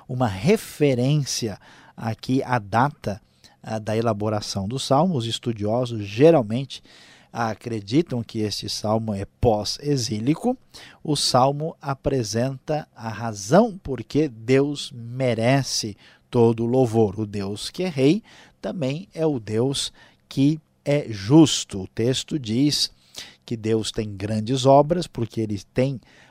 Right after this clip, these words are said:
mostrado o seu poder na história, manifestou majestade.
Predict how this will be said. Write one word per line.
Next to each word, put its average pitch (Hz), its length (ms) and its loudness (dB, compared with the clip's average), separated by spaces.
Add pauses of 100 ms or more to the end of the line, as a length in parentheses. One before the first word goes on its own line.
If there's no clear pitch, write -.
(120)
mostrado 131 720 0
o 110 40 -2
seu 113 200 -2
poder 101 460 -4
na 120 160 -4
história, 117 800 0
manifestou 120 840 0
majestade. 117 880 -4